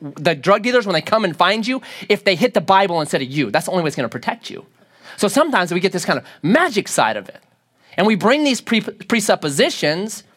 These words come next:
to Scripture, and they begin to guide, really, what we see. And it happens all the time. So I'll give you some examples.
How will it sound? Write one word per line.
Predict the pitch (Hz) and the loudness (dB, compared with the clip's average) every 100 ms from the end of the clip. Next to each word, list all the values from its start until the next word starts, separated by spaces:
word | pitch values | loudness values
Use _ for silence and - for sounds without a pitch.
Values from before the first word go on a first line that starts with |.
| _ _ _ _ - | _ _ _ _ 0
to | 285 370 | 4 4
Scripture, | - 190 151 - 190 | 2 0 0 0 0
and | 196 190 | 2 2
they | 233 | 0
begin | 220 214 208 | 0 -2 0
to | 196 | -4
guide, | 151 127 190 226 139 151 139 | -2 2 4 6 4 2 0
really, | 190 269 165 151 202 - - _ _ _ | 2 4 2 0 -4 -14 -20 _ _ _
what | 113 165 202 | 0 2 4
we | 180 196 | 2 0
see. | - 247 120 - _ _ _ _ _ - | -2 -4 -6 -12 _ _ _ _ _ -4
And | 196 | 0
it | 196 | 4
happens | 240 247 190 | 2 2 2
all | 180 | 2
the | 180 | 2
time. | 185 240 113 - _ _ _ _ _ _ _ _ _ _ _ _ | -4 -4 -4 -10 _ _ _ _ _ _ _ _ _ _ _ _
So | - 180 | 4 4
I'll | 185 | 4
give | 170 | 0
you | 165 | -2
some | 170 196 | 0 -2
examples. | 190 196 147 - - | 0 -2 -2 -10 -20